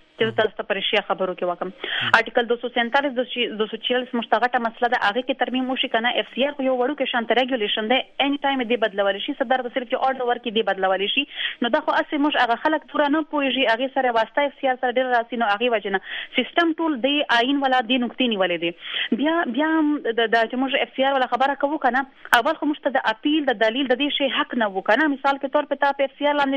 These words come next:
Speaker 1: به ونیولې، تا به ټرایبونل ته لاړل، هغه ټرایبونل هم په هغې نه ظالمانه چوک به پکې ناست و، سیول سرونټ. هغه سیول سرونټ به څه تاسو ته فیصله راکړي، نه د قانوني بیک ګراوند یې شته، هغه پکې ریټایرډ آفیسرز دي، هغه به څه بنده ته څه انصاف په، پکې ورکړي، اکاونټیبلټي نشته، هغه پولیټیکل ایجنټ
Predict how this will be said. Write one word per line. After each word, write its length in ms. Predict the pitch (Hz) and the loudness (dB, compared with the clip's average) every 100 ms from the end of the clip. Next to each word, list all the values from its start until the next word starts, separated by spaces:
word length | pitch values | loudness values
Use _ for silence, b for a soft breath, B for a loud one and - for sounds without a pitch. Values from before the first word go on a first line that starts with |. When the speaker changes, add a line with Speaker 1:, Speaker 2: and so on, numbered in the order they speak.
| 254 | 0
Speaker 1:
به 100 | 277 | 2
ونیولې، 400 | 311 294 262 277 | 2 0 0 0
تا 80 | 269 | 0
به 80 | 262 | 0
ټرایبونل 360 | 247 240 294 294 | -2 0 -2 0
ته 80 | 294 | 2
لاړل، 240 | 320 311 240 | 2 4 2
هغه 160 | 247 | 2
ټرایبونل 460 | 254 233 247 302 285 | 2 0 0 0 0
هم 40 | |
په 140 | 262 240 | 2 2
هغې 120 | 262 254 | 2 2
نه 80 | 214 | 2
ظالمانه 340 | 208 233 240 294 | 2 0 0 -4
چوک 100 | - | -2
به 140 | 220 | -2
پکې 180 | 220 208 | -2 0
ناست 160 | 214 - | 0 -2
و، 40 | 214 | -4
سیول 180 | 214 214 | -2 2
سرونټ. 260 | 233 196 180 - B B B B B | 0 -2 -8 -16 B B B B B
هغه 140 | 240 277 | 4 4
سیول 180 | 294 285 - | 0 0 0
سرونټ 240 | 285 285 254 | 0 2 0
به 80 | 254 | 0
څه 160 | 285 269 | 0 2
تاسو 160 | 240 - | -2 0
ته 60 | 226 | 0
فیصله 220 | 226 - 240 | 0 2 0
راکړي، 180 | 247 247 | 0 0
نه 40 | 240 | 0
د 80 | 233 | 2
قانوني 260 | 233 226 240 | 0 0 2
بیک 120 | 226 220 | 2 4
ګراوند 280 | 220 220 233 | 2 2 0
یې 80 | 233 | 0
شته، 140 | - 220 B B - | 0 0 B B 2
هغه 160 | 220 233 233 | 4 4 2
پکې 160 | 233 226 | -2 -2
ریټایرډ 280 | 214 247 233 202 | 0 2 2 0
آفیسرز 400 | 202 208 262 254 226 | -4 -2 0 0 0
دي، 60 | 247 | 0
هغه 120 | 226 247 | 2 0
به 60 | 247 | 0
څه 280 | 262 233 226 214 | 0 -2 -4 0
بنده 180 | 226 254 247 | 2 2 -2
ته 60 | 233 | -2
څه 60 | - 208 | -2 -2
انصاف 280 | - 202 - - | -2 -2 -2 -4
په، 100 | 208 - | -4 -4
پکې 160 | 196 202 196 | -4 0 0
ورکړي، 200 | 196 208 | 0 0
اکاونټیبلټي 600 | 220 214 208 214 240 240 220 | 0 0 0 -2 -2 -2 -4
نشته، 240 | - 214 | 2 2
هغه 140 | 208 220 | 2 2
پولیټیکل 320 | 214 208 214 208 | 0 0 -2 0
ایجنټ 180 | 240 | -2